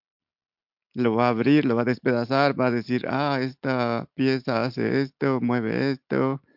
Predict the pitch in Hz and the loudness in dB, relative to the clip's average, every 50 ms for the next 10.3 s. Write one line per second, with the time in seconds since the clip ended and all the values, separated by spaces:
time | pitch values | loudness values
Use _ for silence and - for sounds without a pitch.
0 | _ _ _ _ - - - - - - 127 120 117 127 113 - - 113 113 110 | _ _ _ _ -4 -4 -4 -2 -2 -2 0 0 0 -2 -4 -4 -4 -4 -2 -2
1 | 101 - - - _ _ _ _ _ _ _ _ _ _ _ - 139 120 113 117 | -4 -4 -8 -12 _ _ _ _ _ _ _ _ _ _ _ -4 -2 0 2 2
2 | 120 123 120 120 120 120 123 123 117 113 110 - - _ _ _ _ _ _ - | 2 2 2 2 2 2 2 0 0 -2 -4 -6 -10 _ _ _ _ _ _ 2
3 | 139 139 139 - - 139 135 139 135 131 123 117 120 123 131 123 - 131 120 - | 2 2 2 0 0 2 2 4 4 2 2 2 0 0 -2 -2 -4 -6 -4 -2
4 | 117 113 104 104 101 107 110 123 123 113 123 131 139 147 135 - 147 143 135 127 | -2 -2 -2 -2 -2 -2 0 0 0 2 2 2 2 2 0 -2 -2 -2 0 -2
5 | 117 _ - 123 104 98 - - 117 143 147 147 147 135 - - 147 139 135 139 | -2 _ -6 -4 -4 -4 -4 -2 0 0 2 2 2 0 -2 -2 -2 -2 -2 -4
6 | 139 _ _ _ _ _ _ _ _ _ _ _ - 131 120 - 147 151 147 151 | -6 _ _ _ _ _ _ _ _ _ _ _ 0 0 2 4 4 4 6 4
7 | 143 131 113 147 147 147 139 151 143 - - 139 127 127 123 123 127 123 110 110 | 2 4 4 4 4 6 6 4 2 4 4 2 4 2 2 2 2 2 2 2
8 | 113 120 123 131 131 123 110 110 117 113 - _ _ _ - 131 127 131 131 120 | 2 2 2 2 0 -2 -4 -6 -10 -14 -18 _ _ _ -2 0 2 2 2 2
9 | 127 131 127 120 135 135 127 123 120 113 107 104 - - - - - - - - | 0 -2 0 0 -2 -2 -2 0 0 -2 -2 -4 -6 -8 -8 -8 -8 -8 -4 -2
10 | 135 123 - - - _ | -2 -2 -2 -4 -8 _